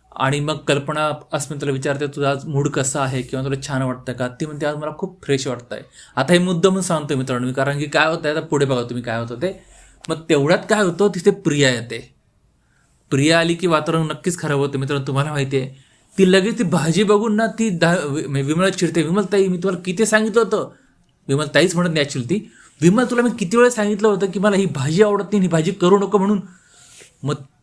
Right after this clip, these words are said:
तिचा एवढा आवाज चढलेला बघून ना सगळे डिस्टर्ब होतात.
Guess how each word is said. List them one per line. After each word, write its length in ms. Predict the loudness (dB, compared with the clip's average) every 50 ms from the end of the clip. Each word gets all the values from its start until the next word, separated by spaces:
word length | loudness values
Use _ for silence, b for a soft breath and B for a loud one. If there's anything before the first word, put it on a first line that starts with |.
| _ _ _ _
तिचा 420 | -2 0 0 -2 -2 2 2 4 4
एवढा 320 | 4 2 0 0 0 0
आवाज 340 | 0 0 0 0 0 0 0
चढलेला 320 | 0 -2 0 0 0 0
बघून 360 | 2 0 0 0 0 -4 -4 -4
ना 80 | -4
सगळे 280 | -4 -4 -4 -2 -2 0
डिस्टर्ब 360 | -2 -2 -4 -4 -6 -8 -6
होतात. 260 | -6 -6 -8 -10 -12